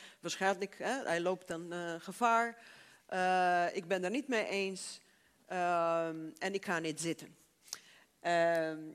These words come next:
en er wordt heel verschillend gereageerd op haar, maar wat ik heel typisch vind, is dat er op een gegeven moment ook, eh, veel mensen zich beroepen op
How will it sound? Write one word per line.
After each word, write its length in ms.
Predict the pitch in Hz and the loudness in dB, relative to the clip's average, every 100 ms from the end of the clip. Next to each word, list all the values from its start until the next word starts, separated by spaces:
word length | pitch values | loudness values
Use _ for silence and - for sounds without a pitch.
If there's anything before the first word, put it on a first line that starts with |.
| - - | -12 -4
en 440 | 170 165 165 160 | -4 -2 -6 -4
er 80 | 175 | 2
wordt 180 | 233 233 | 2 4
heel 180 | 294 339 | 2 0
verschillend 440 | 262 - 302 294 | -2 -2 0 0
gereageerd 680 | - 196 185 170 208 285 - | -2 -2 -2 -2 -4 -4 -6
op 140 | 196 | -8
haar, 240 | 160 147 151 | -6 -6 -4
maar 100 | 165 | -6
wat 140 | 208 | -6
ik 80 | - | -4
heel 180 | 262 277 - | -4 -4 -4
typisch 340 | 370 392 226 | -4 -2 -6
vind, 280 | - 156 160 | -6 -8 -6
is 160 | - 190 | -6 -4
dat 160 | 196 | -4
er 80 | 202 | -4
op 100 | 180 | -6
een 60 | - | -4
gegeven 220 | 190 190 | -2 -2
moment 260 | 185 170 - | -4 -6 -2
ook, 320 | 220 - - - - _ _ - | -2 -4 -16 -20 -20 _ _ -10
eh, 420 | 185 180 175 170 156 | -4 -2 0 0 -2
veel 280 | 160 254 262 | -4 -2 0
mensen 340 | 220 240 240 | 0 0 -4
zich 200 | 202 190 | -6 -4
beroepen 440 | 170 233 285 208 160 | -4 -4 -2 0 2
op 400 | 185 185 - | 0 -2 -18